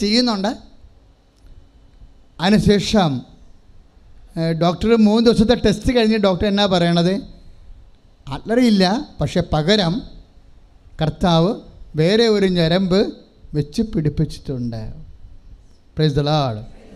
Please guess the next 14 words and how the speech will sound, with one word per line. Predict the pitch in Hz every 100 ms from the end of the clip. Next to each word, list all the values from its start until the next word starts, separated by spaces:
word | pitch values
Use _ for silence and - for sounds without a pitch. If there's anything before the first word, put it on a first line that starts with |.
| - - -
ഹല്ലേലൂയ. | 156 165 160 147 156 170 147 160 151 170 151 113 - - - - - - - -
പരീസാർ | 170 190 208 202 185
ചോദിച്ചു | 165 165 170 - 143 120 120 - _ _
കൊച്ചിൻ്റെ | 147 - 151 143
അപ്പനോട്, | 170 156 156 147 123 - - - - _ _ _
"What | 170 247
you | 311 196
felt?" | 269 196 127 - - _ _ _ _ 156
നിങ്ങൾക്ക് | 190 240 226 196
എന്താണ് | 190 196 202 -
തോന്നിയതെന്ന്. | 175 165 170 160 139 135 127 123 - - - - - - - - -
എന്താ | 180 196
കാര്യം? | 185 180 175 160 156 - _ _ _ _ _ _ _ -
കുഞ്ഞിന് | 180 214